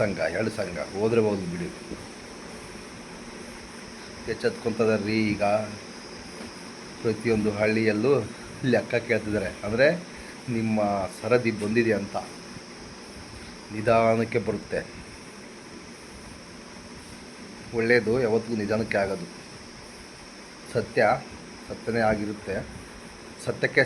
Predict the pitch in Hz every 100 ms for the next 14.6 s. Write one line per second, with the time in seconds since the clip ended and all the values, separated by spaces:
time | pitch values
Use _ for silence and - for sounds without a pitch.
0 | - 110 120 117 87 - - - - -
1 | - - - - - - - - - -
2 | - - - 131 127 131 113 151 - -
3 | - - 120 123 127 135 131 117 120 120
4 | 113 110 107 107 - - - - - -
5 | 147 131 117 - 92 - - 120 113 127
6 | 101 - - - - - - - - -
7 | - - - - - - 104 156 143 104
8 | - 90 98 90 - - - - - -
9 | - - - - - - - - - -
10 | - - - - - - - - - -
11 | - - - 110 107 104 98 98 95 110
12 | - - 107 107 98 92 - - - -
13 | - - - - - 110 110 107 110 113
14 | 123 127 127 107 - 117